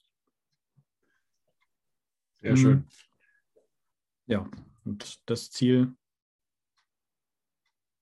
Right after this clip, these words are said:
Speaker 2: ist dann durch die immer noch anhaltende Pandemie etwas zerstört geworden, sodass ich dann irgendwann gesagt habe, „Weißt du was, du musst jetzt mal eine Alternative für dich finden.“ Und dann kam halt Strava. <laughs>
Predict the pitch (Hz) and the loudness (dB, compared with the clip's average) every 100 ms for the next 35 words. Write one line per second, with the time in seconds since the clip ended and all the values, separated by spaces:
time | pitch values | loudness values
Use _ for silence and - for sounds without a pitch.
0 | _ - - 127 117 110 110 - _ _ | _ -18 -12 -8 -6 -6 -8 -16 _ _
1 | _ _ 131 120 - _ 113 110 110 143 | _ _ -6 -6 -10 _ -4 -4 0 0
2 | 151 143 131 127 139 131 123 127 113 123 | 0 0 0 0 0 2 2 0 -2 -2
3 | 117 117 117 117 104 _ _ _ 135 - | -2 -2 -4 -4 -8 _ _ _ -10 -8
4 | 110 - 110 - 123 - 120 123 120 113 | -8 -8 -8 -2 -2 -2 0 2 0 0
5 | 110 110 110 113 113 113 110 107 110 - | -4 -6 -6 -6 -4 -4 -6 -6 -8 -6
6 | 107 - 123 131 117 139 - - - - | -8 -4 -4 -4 -6 -6 -10 -20 -20 -20
7 | - - _ _ _ 113 110 - 117 127 | -20 -20 _ _ _ -4 -2 -4 -2 0
8 | 120 120 - _ _ _ _ _ _ _ | 0 -4 -10 _ _ _ _ _ _ _
9 | _ - 117 123 110 107 104 131 123 123 | _ -10 -6 -4 -4 -4 -2 0 0 -2
10 | 127 123 - 127 131 123 123 110 107 107 | -4 -4 -2 -2 0 -2 -2 -4 -6 -4
11 | 117 104 104 - 127 147 147 151 143 - | -4 -4 -6 -6 -2 2 2 0 -4 -4
12 | 131 139 | -4 -4